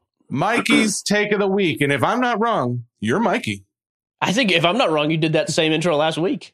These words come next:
Speaker 2: I like
Speaker 1: Ah,
Speaker 2: it. I hated
Speaker 1: thank
Speaker 2: this
Speaker 1: you.
Speaker 2: name originally. I'm starting to really like it. Couple quick takes of the week on some rele-, relevant sporting news. Jared Goff and Matthew Stafford, quarterbacks in the N F L, switch teams. Stafford from the Lions going over to the L A Rams, and Jared Goff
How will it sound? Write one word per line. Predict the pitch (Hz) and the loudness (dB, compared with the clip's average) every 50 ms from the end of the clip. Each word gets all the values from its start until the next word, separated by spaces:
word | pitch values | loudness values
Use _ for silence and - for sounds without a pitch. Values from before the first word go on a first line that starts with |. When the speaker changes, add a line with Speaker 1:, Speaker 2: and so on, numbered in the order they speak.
| _ - | _ -2
Speaker 2:
I | 147 175 | 0 0
like | 185 175 185 202 - | 2 2 0 0 0
Speaker 1:
Ah, | 139 | -2
Speaker 2:
it. | - - _ - | -4 -6 _ -2
I | 160 190 | -2 0
hated | 170 120 147 196 226 | 0 2 2 2 2
Speaker 1:
thank | - 185 165 | 2 0 0
Speaker 2:
this | 156 - - | 0 -2 0
Speaker 1:
you. | 151 | -2
Speaker 2:
name | 147 131 | -2 0
originally. | 120 123 170 220 190 151 123 120 113 110 | 0 0 0 0 0 -2 -4 -6 -4 -4
I'm | 135 202 196 | -4 -4 -2
starting | - 151 131 117 117 | 0 -2 -2 0 -2
to | 110 120 | -4 -2
really | 139 151 151 143 135 | 0 0 0 0 0
like | 127 127 123 117 - | 0 0 0 0 -4
it. | - - - _ _ _ _ - - _ _ _ _ _ | -8 -14 -16 _ _ _ _ -20 -20 _ _ _ _ _
Couple | - 226 220 220 190 | 2 2 2 2 0
quick | 208 196 - - | 0 0 0 0
takes | 196 185 170 - | 0 0 0 0
of | 175 | 0
the | 165 156 | 0 2
week | 160 165 151 - - | 2 0 0 0 0
on | 151 147 135 | -2 -2 0
some | - 143 131 123 | -2 -2 -2 0
rele-, | 143 156 156 151 147 147 - - | 0 0 0 0 -2 -2 -4 -4
relevant | 139 131 160 180 202 196 165 185 175 165 - - | -2 0 0 2 2 0 0 -2 -4 -4 -8 -10
sporting | - - - - - 160 156 156 156 151 147 - | -8 -8 -6 -6 -4 -2 0 0 0 0 -2 -2
news. | 139 143 147 147 143 139 131 123 123 - - | -2 0 0 2 2 0 0 -2 -4 -8 -6
Jared | 127 131 147 156 170 185 180 165 | -2 2 2 2 2 2 0 0
Goff | 147 151 156 151 - | 0 0 0 -2 -2
and | 135 127 127 | -4 -2 0
Matthew | 131 143 143 143 - 143 139 139 - | 0 0 0 0 -2 -2 -2 -2 -4
Stafford, | - - - - 143 143 139 - 135 131 135 - _ _ | -8 -6 -2 0 2 2 0 -2 -4 -8 -8 -12 _ _
quarterbacks | - 165 160 156 156 147 147 - | -2 0 2 2 0 0 0 -2
in | 143 | -4
the | 139 | -2
N | 135 139 | -2 0
F | 135 151 | 0 2
L, | 143 139 131 | 0 0 0
switch | - - 147 135 - - | 0 -2 -2 -2 -2 -2
teams. | - 160 156 147 139 135 131 - - | 0 0 2 2 0 0 -2 -2 -4
Stafford | - - - 160 156 156 151 - 151 139 - | -4 0 2 2 2 2 2 0 -2 -4 -2
from | - 151 143 139 | -2 -2 0 0
the | 131 127 | 0 0
Lions | 127 135 143 151 156 156 151 151 147 135 | 0 2 2 2 2 2 0 -2 -2 -2
going | - 135 139 139 | -2 -2 0 0
over | 139 139 131 | 0 0 -2
to | 131 | -2
the | 127 127 - | -2 -4 0
L | - 131 123 120 | 0 0 0 0
A | 110 110 | -2 -2
Rams, | 120 131 147 165 180 190 202 220 214 - - _ _ _ _ _ _ _ _ _ - | 0 0 2 2 2 2 0 -2 -4 -8 -10 _ _ _ _ _ _ _ _ _ -8
and | 120 120 117 | -6 -4 0
Jared | 120 120 120 120 120 | 0 0 0 0 0
Goff | 120 123 123 123 - | 2 2 0 0 -2